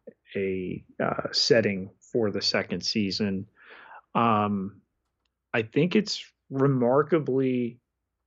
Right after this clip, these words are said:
open-ended. I mean, everybody leaves with a trajectory, but it could be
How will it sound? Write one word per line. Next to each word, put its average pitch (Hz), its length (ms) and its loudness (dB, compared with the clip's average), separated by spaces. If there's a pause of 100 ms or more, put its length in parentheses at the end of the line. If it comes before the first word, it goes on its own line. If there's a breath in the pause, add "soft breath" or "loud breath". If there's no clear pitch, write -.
(340)
open-ended. 113 880 0
I 95 100 -6
mean, 101 220 -2
everybody 127 600 4
leaves 113 800 0 (1000)
with 120 440 2
a 151 60 6
trajectory, 110 1300 -2 (320)
but 113 220 4 (340)
it 113 300 -4
could 110 300 -2
be 104 540 -2